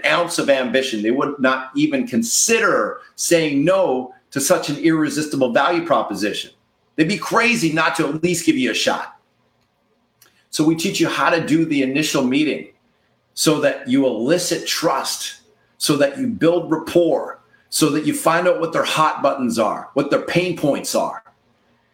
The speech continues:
And then we don't try to give them a sip of the fire hose and sell them on all your awesomeness in the first meeting. No, we're just building trust. We're just listening. We're just connecting.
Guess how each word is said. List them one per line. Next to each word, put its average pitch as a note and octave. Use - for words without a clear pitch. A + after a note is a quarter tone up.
And C#3+
then F3
we C3+
don't F#3+
try E3
to E3
give D#3+
them D#3
a -
sip D#3+
of A#2+
the C3
fire D#3+
hose C3+
and A#2
sell F3
them D3
on B2
all D3+
your C3+
awesomeness B2
in B2+
the A#2
first C3+
meeting. A#2+
No, C3
we're C#3+
just D#3
building D#3
trust. -
We're C3+
just C3+
listening. C3
We're C3+
just E3+
connecting. D#3+